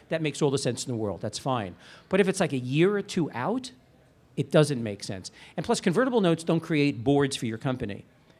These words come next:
And boards are a great exercise. It's like getting on a bicycle and saying, "Hmm, I'm gonna work with some smart people as a board." So by creating this concept of convertible notes, which were created by lawyers 'cause they were too expensive,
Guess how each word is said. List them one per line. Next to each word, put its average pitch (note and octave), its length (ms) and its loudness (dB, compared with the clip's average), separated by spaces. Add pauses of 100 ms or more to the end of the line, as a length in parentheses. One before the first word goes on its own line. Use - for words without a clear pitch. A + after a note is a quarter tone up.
(120)
And E3 140 -2
boards C4+ 340 -2
are E3 100 2
a D#3 60 2
great F#3+ 420 -2
exercise. A2+ 580 -4
It's - 80 -14
like G#3 120 -6
getting A#3+ 180 0
on F#3+ 60 0
a D3+ 40 -2
bicycle C3+ 640 -6 (420)
and C#3 120 -6
saying, D3 180 4
"Hmm, E3+ 500 2
I'm D3+ 140 -4
gonna D#3 120 2
work D#3 220 2
with D3 120 -8
some D#3+ 80 0
smart D3+ 320 -4
people C#3+ 340 -6
as B2+ 160 -8
a B2+ 40 -6
board." C#3 360 2 (320)
So F#3 140 -4
by D#3+ 140 2
creating G#3+ 720 0
this D3+ 100 -8
concept F3+ 340 -2
of C3 60 -14
convertible E3 400 0
notes, C3+ 240 0
which A#2+ 140 -10
were - 40 -18
created C#3+ 220 0
by F#3 120 0
lawyers D3 340 2
'cause A2+ 120 -8
they A2+ 60 -6
were G#2 80 -6
too C#3 140 -2
expensive, F3 580 -4